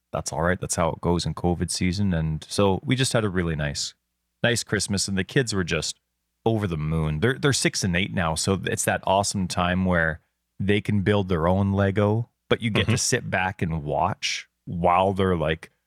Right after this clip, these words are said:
Speaker 1: figuring it out and, like, making their mistakes and then crying about it, asking for your help, but then figuring it out before you fix it, and, like, all the different things they did.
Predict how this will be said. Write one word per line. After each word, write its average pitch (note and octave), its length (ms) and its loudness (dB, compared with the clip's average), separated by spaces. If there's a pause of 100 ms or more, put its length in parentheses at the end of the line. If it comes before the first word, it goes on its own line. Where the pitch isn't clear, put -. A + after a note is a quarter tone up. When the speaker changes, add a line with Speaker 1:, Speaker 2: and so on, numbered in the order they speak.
(280)
Speaker 1:
figuring A2 360 0
it F#2 140 2
out F#2+ 340 2
and, F2 220 0
like, D#2+ 200 -2
making G#2 280 2
their G2 80 2
mistakes F#2+ 760 0
and E2 100 -2
then D#2+ 80 -2
crying G2+ 460 0
about G2 300 2
it, G2 100 0
asking G2 320 0
for G2+ 100 -2
your G2 120 2
help, G2 240 0
but - 80 -10
then F2+ 100 0
figuring G2 540 0
it F#2 100 0
out F#2+ 200 2
before G2 420 2
you F#2 180 0
fix - 340 -2
it, G2+ 220 2
and, F2 180 0
like, D#2+ 220 -2
all G2+ 160 4
the G2+ 80 -4
different - 320 -6
things G#2 300 0
they G#2+ 160 2
did. G#2 280 0